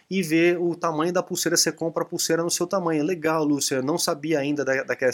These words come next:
informação, até você ter me falado aqui naquele dia da live. Obrigado pela colaboração, foi muito, muito útil aqui. O Mário Kruger, capitão aqui, você concorda comigo que a, que a Apple deveria lançar um watch underwater até cinquenta metros? Imagina um Apple Watch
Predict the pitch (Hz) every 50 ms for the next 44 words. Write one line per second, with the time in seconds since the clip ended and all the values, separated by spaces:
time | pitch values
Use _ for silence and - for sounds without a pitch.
0 | - - 127 - - 120 120 117 - - 147 135 123 - 131 127 123 - - 127
1 | - 123 120 120 113 - 127 113 113 117 113 110 107 - - - 113 101 - -
2 | - - - - - 127 123 - 139 139 123 117 127 127 156 156 151 135 139 156
3 | 170 160 165 165 - - - - _ - 127 - 135 117 143 165 165 160 - 160
4 | 151 147 151 156 147 143 139 143 139 143 139 - - 131 123 127 - _ - -
5 | - _ _ - 127 120 127 147 147 147 160 143 135 127 131 135 143 165 156 156
6 | 165 139 127 117 113 - - 107 - - 117 107 _ _ _ - _ _ _ _
7 | - _ _ _ - _ - 151 165 180 175 156 156 - 180 202 208 190 165 160
8 | 156 160 165 156 156 151 147 - 160 165 160 147 131 - - 170 160 147 139 -
9 | 160 - 170 - - - 196 190 180 - 160 170 185 180 - - - 135 127 -
10 | - _ - 160 147 131 139 160 160 160 151 143 131 131 143 151 139 131 120 117
11 | - - 139 143 143 - - - - - _ _ - 139 139 135 120 117 139 151
12 | 147 147 - 160 - - 147 156 170 175 156 135 117 120 135 156 165 160 - 147
13 | 131 127 - 170 170 165 - 156 151 - 160 160 156 147 127 131 156 160 151 -
14 | 139 135 127 120 156 185 180 170 147 139 135 127 135 139 143 143 - 135 120 123
15 | 135 147 151 147 - - 143